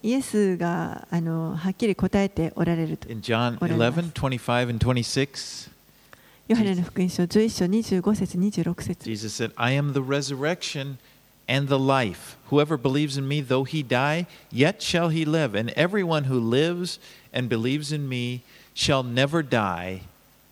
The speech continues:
Speaker 2: Then he said, "Do you believe this?"
Speaker 1: ヨハネの福音書の十一章二十五節、二十六節で、イエスがこのように言われました。「私はよみがえりです。命です。私を信じる者は死んでも生きるのです。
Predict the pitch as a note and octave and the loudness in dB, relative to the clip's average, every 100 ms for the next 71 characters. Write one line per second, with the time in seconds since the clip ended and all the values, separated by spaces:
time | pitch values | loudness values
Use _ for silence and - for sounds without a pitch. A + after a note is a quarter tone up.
0 | - G#2 G2 G#2 F#2 A2+ A2 B2 C3 C3 | -12 -10 -8 -10 -4 -2 0 -2 0 0
1 | A#2 A#2 B2 G#2+ G#2 A#2+ - - - - | 0 -2 -4 -2 -2 -2 -6 -12 -14 -18
2 | _ _ - - - _ C4+ A#3 G3+ F#3+ | _ _ -20 -20 -20 _ 0 2 4 2
3 | E3+ F#3+ F#3+ G3+ G3+ G3 A3+ A#3 A#3+ - | 0 0 0 2 0 2 4 4 0 0
4 | G3+ A3+ A3+ G#3+ G#3 G#3 G3+ F3+ A3+ B3+ | 2 0 0 0 2 0 -2 0 -2 0
5 | A3 A3 - B3 F#3+ A3+ G#3+ - - - | 0 0 -2 -4 -2 -2 -2 -6 -20 -14
6 | - A3 G3+ F3 E3+ G#3+ C4 A#3+ F3+ F3 | 0 0 2 -2 0 0 2 0 0 -2
7 | F3 F3 - F3 - - _ - - G3 | -2 -4 -4 -10 -10 -20 _ -20 -2 2
8 | A3 G#3+ A3 G3+ G3 A#3 B3+ B3+ A#3+ A#3 | 2 2 2 2 2 2 2 2 2 0
9 | A#3 - _ _ A#3+ C#4+ C4 F#3 E3+ - | -2 -4 _ _ 0 2 0 0 0 -2
10 | - - - - - G3 A3 G#3 A3 G#3 | -16 -20 -20 -20 -2 2 2 4 2 4
11 | A3 G#3 G#3 F#3+ F#3 F#3+ A#3+ B3+ - - | 2 2 2 2 2 2 2 0 -4 -20
12 | _ _ - B3+ C4+ D4+ B3 F3+ - C4 | _ _ 0 2 4 2 2 0 0 0
13 | A#3+ F3 D3+ - | 2 0 0 -4